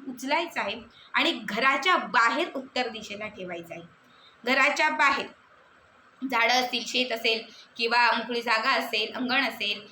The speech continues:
गॅलरी असेल, टेर-, टेरेस असेल, जे काही असेल, घराच्या बाहेर फक्त हा दिवा घेऊन जायचा आणि उत्तर दिशेला हा दिवा जो आहे तो तुम्हाला ठेवून द्यायचा आहे.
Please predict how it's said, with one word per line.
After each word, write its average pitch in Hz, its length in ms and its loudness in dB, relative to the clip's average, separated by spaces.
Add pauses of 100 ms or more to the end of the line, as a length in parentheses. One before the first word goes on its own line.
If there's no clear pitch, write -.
(200)
गॅलरी 262 400 4
असेल, 240 200 0
टेर-, 285 360 0
टेरेस 320 520 -2
असेल, 233 360 -6
जे 330 80 0
काही 440 340 2
असेल, 240 200 -6
घराच्या 247 320 -4
बाहेर 240 240 0
फक्त - 280 -8
हा 269 140 2
दिवा 254 200 -2
घेऊन 226 280 -6
जायचा 226 260 -6 (480)
आणि 285 280 0
उत्तर 359 420 2
दिशेला 269 400 -2
हा 254 120 -2
दिवा 233 260 -4
जो 226 120 -6
आहे 220 120 -6
तो 233 100 -12
तुम्हाला 214 340 -12
ठेवून 202 380 -14
द्यायचा 180 280 -12
आहे. 180 100 -16